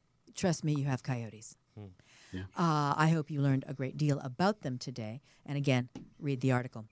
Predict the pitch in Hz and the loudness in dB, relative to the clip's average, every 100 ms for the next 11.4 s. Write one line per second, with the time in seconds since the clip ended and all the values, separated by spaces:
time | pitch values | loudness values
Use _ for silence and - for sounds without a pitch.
0 | _ _ _ _ _ - - - 135 147 | _ _ _ _ _ -20 -16 -12 -10 -10
1 | 131 135 127 120 117 120 123 117 117 120 | -10 -8 -6 -4 -4 -4 -6 -6 -8 -8
2 | 113 113 120 - - _ - 147 165 147 | -8 -10 -14 -20 -20 _ -4 -2 -2 2
3 | 185 220 226 - 220 185 170 165 151 - | 2 4 4 4 2 4 4 2 0 -2
4 | 147 - - 302 240 185 - - - _ | -4 -2 2 4 4 4 2 -4 -6 _
5 | - _ _ 180 160 143 139 - 208 214 | -20 _ _ 2 4 4 2 0 0 4
6 | 208 185 160 156 156 180 151 165 170 170 | 4 4 4 2 0 0 0 -2 -2 -4
7 | - 233 - 156 135 131 147 - 165 - | -2 -2 -2 -2 2 2 2 -2 -6 0
8 | 202 185 147 143 139 127 127 120 - 127 | 0 2 4 4 2 0 -4 -6 -6 -6
9 | - 147 147 - - - 147 135 143 135 | -6 -8 -8 -8 -6 -6 -6 -4 -2 -2
10 | 127 135 123 123 113 - - 139 131 123 | -4 -6 -8 -8 -10 -12 -10 -8 -6 -8
11 | 123 123 156 170 | -10 -12 -12 -14